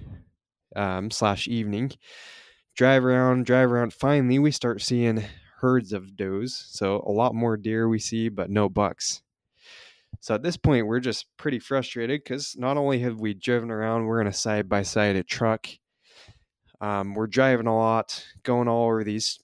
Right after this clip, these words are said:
mountain trails, but we also hiked probably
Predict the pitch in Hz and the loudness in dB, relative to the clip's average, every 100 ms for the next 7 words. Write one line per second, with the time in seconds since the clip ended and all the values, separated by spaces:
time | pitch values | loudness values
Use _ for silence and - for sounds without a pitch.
0 | - 120 117 110 107 - 120 117 117 110 | -8 -2 -2 -2 -6 -2 0 0 0 -4
1 | - - - _ _ _ - 107 117 113 | -8 -12 -20 _ _ _ 0 2 2 0
2 | 107 135 - 131 - 123 127 - - - | 0 0 0 -2 -2 -2 -2 -2 -4 0
3 | 107 107 104 135 | 2 2 0 -2